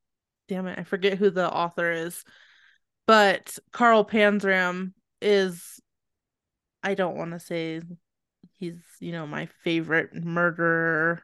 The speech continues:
or whatever, but I find him the most interesting, and so that book is on my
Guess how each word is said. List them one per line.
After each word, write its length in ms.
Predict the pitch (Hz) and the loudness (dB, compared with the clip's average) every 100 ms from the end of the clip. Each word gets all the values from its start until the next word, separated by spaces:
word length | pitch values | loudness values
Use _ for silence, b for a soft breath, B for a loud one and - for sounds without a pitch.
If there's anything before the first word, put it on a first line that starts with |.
| - | -6
or 220 | - 180 170 | 0 2 2
whatever, 560 | 160 151 147 170 196 B B B B B _ _ - | 0 0 0 0 0 B B B B B _ _ 4
but 160 | 240 | 6
I 140 | 226 240 | 8 6
find 300 | 247 240 254 | 6 4 4
him 260 | 262 240 | 4 2
the 80 | 220 | 2
most 460 | 202 208 233 - - _ | 4 4 4 0 -16 _
interesting, 1120 | 285 440 - 254 - - 190 185 202 220 220 208 | -2 -2 -2 -2 -4 -8 -8 -4 -2 -2 -4 -4
and 240 | 208 208 | -2 -2
so 680 | - 202 196 185 180 175 - - - _ _ - | 0 2 4 2 -2 -6 -16 -20 -20 _ _ -2
that 260 | 190 196 | 2 2
book 180 | 190 185 | 0 -4
is 140 | 180 175 | -6 -6
on 120 | 175 | -6
my 160 | 160 | -6